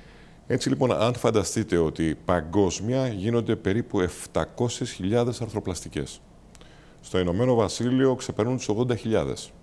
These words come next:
Εδώ σε εμάς που δεν έχουμε έτσι καθαρά στατιστικά στοιχεία, τις υπολογίζουμε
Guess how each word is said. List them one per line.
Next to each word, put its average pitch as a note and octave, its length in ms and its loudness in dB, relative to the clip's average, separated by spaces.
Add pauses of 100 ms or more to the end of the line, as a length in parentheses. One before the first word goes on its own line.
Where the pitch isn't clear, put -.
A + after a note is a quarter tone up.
(800)
Εδώ G#2 200 2
σε C3 140 -2
εμάς C3 260 0
που A#2 120 -4
δεν B2 140 2
έχουμε G2 300 0
έτσι F2 480 -2
καθαρά F2 380 2
στατιστικά D#2+ 520 -4
στοιχεία, F#2 460 -4
τις A2+ 200 -4
υπολογίζουμε A#2 840 0